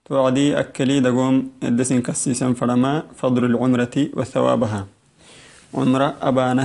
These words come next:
heninimi mudduk leh gideke kaadu umra abe heni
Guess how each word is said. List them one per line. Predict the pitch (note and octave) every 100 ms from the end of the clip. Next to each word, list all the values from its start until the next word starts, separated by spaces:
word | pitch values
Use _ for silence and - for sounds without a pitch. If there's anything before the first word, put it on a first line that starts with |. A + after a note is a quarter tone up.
| B2+
heninimi | A#2+ B2 A#2+ A#2+ B2 D3+ E3+ D#3+
mudduk | B2+ A#2 C3+ C3+
leh | A#2+ A#2+ A#2
gideke | A2+ A#2 A#2 - C3 C#3 D#3+ - - -
kaadu | B2 B2+ C3 C3 D3+ E3 - - -
umra | B2+ C3 C#3+ -
abe | A#2+ B2+ B2
heni | A#2+